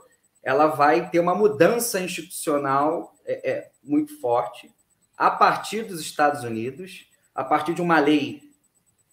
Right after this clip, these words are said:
que existe nos Estados Unidos, se eu não me engano, desde mil novecentos e setenta e nove, que é a lei, é, contra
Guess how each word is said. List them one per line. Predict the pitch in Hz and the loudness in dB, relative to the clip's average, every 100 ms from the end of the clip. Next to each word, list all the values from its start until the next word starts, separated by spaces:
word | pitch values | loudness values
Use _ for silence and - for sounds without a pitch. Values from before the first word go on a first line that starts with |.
| _ | _
que | - | -4
existe | 143 135 139 | -2 -2 -4
nos | 147 131 | -4 -6
Estados | - 143 - | 0 0 0
Unidos, | 135 135 | -4 -4
se | 131 | -4
eu | |
não | 135 | -4
me | 131 | -4
engano, | 123 123 113 | -2 -4 -4
desde | 143 143 | -4 -2
mil | 147 | -2
novecentos | 147 139 | -4 -6
e | 135 | -6
setenta | 135 135 127 | -6 -6 -6
e | |
nove, | 110 113 139 - - _ _ _ _ _ | -2 -2 -2 -4 -14 _ _ _ _ _
que | - | -2
é | 131 | 0
a | |
lei, | 135 156 143 - | 2 2 2 0
é, | 135 | -2
contra | - 156 147 139 - | 0 -2 0 -2 -2